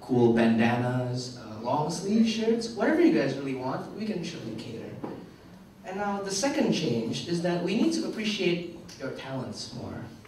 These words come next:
See, again, you guys are a very diverse pool of people. You guys know this, you guys know that, you guys love this, you guys love that. And sometimes the student council is just, well, for lack of a better word, blind to it because we just don't know.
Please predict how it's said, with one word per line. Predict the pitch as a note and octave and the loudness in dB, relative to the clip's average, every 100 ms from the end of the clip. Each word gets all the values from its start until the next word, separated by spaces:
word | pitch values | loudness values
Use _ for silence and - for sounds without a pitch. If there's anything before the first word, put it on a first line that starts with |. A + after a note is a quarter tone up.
| - - - - | -20 -20 -20 -20
See, | - A3+ A3 | -8 -2 0
again, | G3 D#3 D#3 D3+ | 0 2 4 4
you | D3 | 2
guys | G#3+ A#3+ | 4 4
are | - - | 2 0
a | |
very | C#3 C#3 | -4 -6
diverse | C3 B2 A#2+ A2+ | -6 -6 -6 -6
pool | - - E3 C#3+ B2 | -8 2 6 6 6
of | - | 2
people. | - - A#2+ | -2 0 0
You | B2 | 2
guys | B2+ B2+ B2 | 2 0 0
know | B2 | -2
this, | A#2+ G2+ - - - - | 0 0 -2 -6 -14 -8
you | C3 C3 | -4 -4
guys | - B2 | -4 -4
know | C3 C3+ | -2 -2
that, | G3 D#3 | 0 0
you | |
guys | D3 C3+ C3+ | 0 0 0
love | C3 | 0
this, | C3 A3 E3 | 0 0 -2
you | C3 | -4
guys | B2 B2+ | -6 -8
love | C#3+ - | -8 -6
that. | F3+ F3+ - - | -4 -4 -8 -10
And | - F3+ | -6 -4
sometimes | C#4+ E4 B3+ | -4 0 2
the | G#3 | 2
student | F#3+ E3 | 2 -2
council | D#3+ D#3 D#3+ D3 | -4 -6 -6 -6
is | C#3+ | -6
just, | C#3 C#3 - - - - - - - - - - - - - - - | -6 -8 -8 -12 -18 -20 -20 -20 -20 -20 -20 -20 -20 -20 -20 -20 -14
well, | B2+ C3 C3 - | -8 -6 -8 -10
for | - B2+ | -8 -4
lack | A#2 C3 | -4 -2
of | B2+ | -2
a | |
better | B2 C3+ B2 | -2 -2 2
word, | D3+ C#3+ A#2+ - | 4 4 2 -4
blind | C3 C3 F#3+ - - | -4 -4 -2 -2 -4
to | - | -6
it | A2 G#2+ | -10 -8
because | C3 D3 | -4 -2
we | C3 B2+ | -2 -4
just | B2+ B2 | -4 -6
don't | - - C3+ | -10 -12 -8
know. | B2+ A2+ | -8 -10